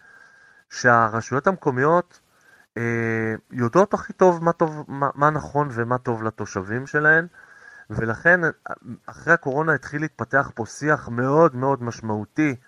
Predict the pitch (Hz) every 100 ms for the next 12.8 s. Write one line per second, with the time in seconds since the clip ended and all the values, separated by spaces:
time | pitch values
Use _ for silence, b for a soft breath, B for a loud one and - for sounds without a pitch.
0 | b b b b b - - 127 120 113
1 | 110 110 107 104 101 110 107 - 113 123
2 | 143 - 139 117 - - 110 127 139 120
3 | - - - 127 127 110 - 104 113 127
4 | 104 101 95 104 143 170 - _ B B
5 | B B B B B 110 110 110 110 110
6 | 110 107 101 117 - 120 120 113 113 113
7 | 151 143 117 - 92 98 135 185 165 185
8 | 202 _ b b b b _ _ _ -
9 | 117 107 110 123 127 123 120 120 120 120
10 | - 175 196 196 - _ _ _ _ -
11 | 185 196 143 131 113 143 170 156 123 110
12 | 117 135 151 127 120 135 127 104